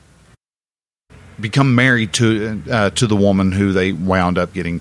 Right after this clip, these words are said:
uh, getting pregnant with. The, and the woman it herself, she's not feeling, uh, like she has to be pressured into making sure that she marries this guy. And so because there's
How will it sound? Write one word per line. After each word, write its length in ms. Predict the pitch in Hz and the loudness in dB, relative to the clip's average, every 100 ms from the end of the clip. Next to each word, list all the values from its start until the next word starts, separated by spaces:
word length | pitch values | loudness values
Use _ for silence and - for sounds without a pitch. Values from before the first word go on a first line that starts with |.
| - 120 | -8 -8
uh, 180 | 104 80 113 123 110 69 - 107 | -8 -10 -16 -14 -14 -14 -12 -4
getting 240 | 98 90 | -2 -2
pregnant 340 | 131 139 117 78 | -2 -2 -2 -6
with. 220 | 82 - - _ _ _ _ _ _ _ _ | -8 -10 -20 _ _ _ _ _ _ _ _
The, 380 | 104 113 107 95 - - - - - _ _ - _ _ _ _ - | 0 2 2 0 -6 -20 -20 -20 -20 _ _ -20 _ _ _ _ -6
and 180 | 117 107 | -2 0
the 40 | |
woman 400 | 113 127 135 120 | 2 2 2 0
it 160 | 113 101 | 0 -4
herself, 500 | 110 104 139 139 135 _ - | -4 0 2 2 0 _ -4
she's 300 | - 139 131 | 0 2 4
not 340 | 123 113 - | 4 2 -4
feeling, 680 | - - 127 120 113 110 104 113 110 - 95 120 | -12 -4 0 2 2 0 -4 -10 -14 -16 -20 -8
uh, 140 | 123 104 | -4 -2
like 220 | 104 95 | -2 -2
she 200 | 120 113 | 0 0
has 120 | 113 | -2
to 60 | - | -4
be 100 | 107 | -6
pressured 500 | - 107 - 104 - | -2 -2 -2 -6 -4
into 360 | 110 101 - 101 | -4 -2 -2 -2
making 420 | 107 113 120 110 | 0 0 0 0
sure 260 | - 120 | 0 0
that 100 | 110 | 0
she 160 | 98 110 | 0 0
marries 500 | 101 110 127 117 90 | 0 2 2 2 -2
this 200 | 92 - | -6 -8
guy. 340 | - 87 87 - _ _ - | -8 -8 -10 -16 _ _ -4
And 120 | 123 | 0
so 120 | 135 | 0
because 340 | 127 175 208 | 0 0 0
there's 280 | 170 135 101 | 0 0 -2